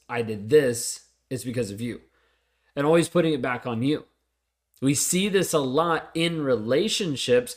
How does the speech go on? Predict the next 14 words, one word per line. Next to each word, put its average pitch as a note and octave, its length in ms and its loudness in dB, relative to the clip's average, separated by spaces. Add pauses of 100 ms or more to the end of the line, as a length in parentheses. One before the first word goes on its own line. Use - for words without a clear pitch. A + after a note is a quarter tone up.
(140)
And C#3 120 -2
if C3+ 80 -2
we D3+ 80 4
look D#3 280 -2
back E3 300 -2
at D3 100 -2
childhood, E3+ 520 0
a C3+ 80 0
lot D3 200 -2
of D3 60 -4
times D3+ 260 -6
we'll B2+ 140 -4
see F#3+ 240 -4
this E3 240 4